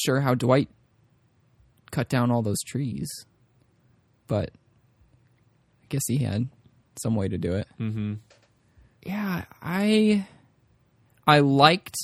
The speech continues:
Speaker 1: his explanation. Like, I was doing the horrible things I was doing for Sherry, essentially. Like,
Speaker 2: Mm-hmm.
Speaker 1: he didn't want Sherry to die. He didn't want her to suffer. And he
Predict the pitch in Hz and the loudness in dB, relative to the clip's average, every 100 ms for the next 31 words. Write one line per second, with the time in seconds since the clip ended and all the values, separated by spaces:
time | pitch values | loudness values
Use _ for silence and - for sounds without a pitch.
0 | - _ _ 147 131 - 131 - 127 120 | -14 _ _ -2 0 0 -2 -2 0 2
1 | 120 - 185 202 214 - 117 - - 117 | 2 0 0 0 -2 -2 -2 -2 0 2
2 | 123 123 143 131 135 127 120 117 123 117 | 2 2 4 6 6 2 2 2 4 2
3 | 120 117 117 110 110 - 117 113 117 117 | 0 0 0 0 -2 0 0 2 2 0
4 | - 110 - - 107 117 123 - _ - | -2 -2 0 0 0 2 0 -2 _ -4
5 | 135 127 127 139 143 156 _ _ - 131 | -2 -2 -2 -2 -2 -4 _ _ -8 -6
6 | 117 110 107 123 123 - 117 120 - 120 | -8 -10 -2 2 2 2 0 0 0 2
7 | 120 117 117 117 120 135 139 107 98 107 | 4 2 2 2 4 2 0 -2 -2 -2
8 | 139 110 110 123 123 151 165 _ - - | -2 -2 -2 -2 2 2 0 _ -20 -20
9 | - - _ _ _ - 110 107 110 131 | -20 -20 _ _ _ -2 0 0 0 -2
10 | 107 | -2